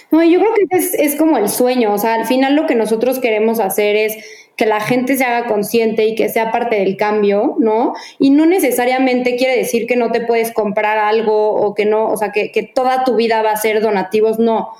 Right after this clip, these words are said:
O sea, nosotros somos una empresa, no somos una fundación, porque creemos en, en que podemos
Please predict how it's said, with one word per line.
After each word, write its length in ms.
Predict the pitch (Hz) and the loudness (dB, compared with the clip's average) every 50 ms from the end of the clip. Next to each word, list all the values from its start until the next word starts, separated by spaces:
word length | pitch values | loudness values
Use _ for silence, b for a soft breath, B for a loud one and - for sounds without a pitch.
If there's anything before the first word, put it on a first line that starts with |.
| B B | B B
O 80 | - 226 | -4 -2
sea, 140 | 214 233 233 | 0 0 0
nosotros 300 | 240 233 247 269 269 262 | 0 0 0 0 0 0
somos 180 | 262 254 247 | 0 2 2
una 100 | 254 240 | 2 2
empresa, 480 | 233 233 214 233 254 269 269 277 226 202 | 0 0 0 0 0 0 0 0 -2 0
no 160 | 202 226 240 | 0 -2 0
somos 340 | 233 240 254 247 247 233 247 | 0 0 0 0 0 0 0
una 200 | 240 233 226 220 | 0 0 0 0
fundación, 580 | 226 208 202 196 196 - - 254 233 233 240 247 B B B - | 0 0 0 0 -2 -2 -2 0 0 0 -2 -4 B B B -4
porque 360 | 240 240 240 233 220 214 220 | -2 0 0 0 0 0 0
creemos 520 | - 226 226 226 240 247 247 247 262 254 | -2 -2 0 0 2 2 2 0 0 0
en, 200 | 233 202 202 - | 0 -2 -2 -2
en 180 | - 208 208 190 | -2 -2 0 0
que 100 | 208 208 | -2 -4
podemos 500 | 202 - 208 208 208 226 233 247 247 | -2 -2 0 0 0 0 0 0 -2